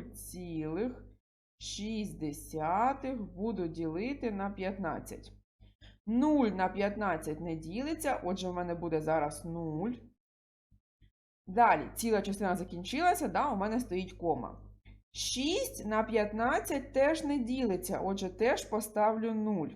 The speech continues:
Допишу нуль. Шістдесят ділю на п'ятнадцять, беру по чотири.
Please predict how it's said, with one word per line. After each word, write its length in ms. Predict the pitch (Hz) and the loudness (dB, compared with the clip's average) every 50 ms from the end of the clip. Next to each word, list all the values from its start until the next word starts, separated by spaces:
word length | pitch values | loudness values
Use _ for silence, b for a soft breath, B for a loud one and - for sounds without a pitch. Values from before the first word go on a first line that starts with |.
| - - _ _ _ _ _ - | -10 -18 _ _ _ _ _ -8
Допишу 680 | 160 180 214 214 214 190 180 175 - - 165 156 147 | -2 0 0 0 0 -2 -4 -4 -4 -6 -6 -6 -6
нуль. 440 | 147 147 147 143 143 147 156 202 254 - - - - _ _ _ _ _ b b b b | -6 -8 -8 -8 -6 -4 -4 -4 -4 -6 -8 -14 -20 _ _ _ _ _ b b b b
Шістдесят 880 | - - 269 277 247 240 277 277 277 277 - 254 214 180 165 165 156 | -6 -2 -2 -2 0 0 0 0 0 0 2 4 4 4 4 4 0
ділю 280 | 151 180 190 185 190 185 | -4 -4 -4 -2 -2 -2
на 140 | 185 185 | -2 -2
п'ятнадцять, 840 | 185 - 226 202 202 208 - 254 302 349 403 480 - 339 262 220 196 180 | -2 -2 -2 -2 -2 -2 -2 -2 0 0 0 0 0 0 0 0 0 0
беру 320 | 208 214 214 214 214 202 | 2 2 4 2 2 0
по 160 | 208 196 196 | -2 -4 -4
чотири. 760 | 196 - - 202 196 196 - 247 262 285 339 370 370 359 370 | -4 -4 -6 -6 -6 -4 -4 -4 -2 0 -2 0 0 0 -2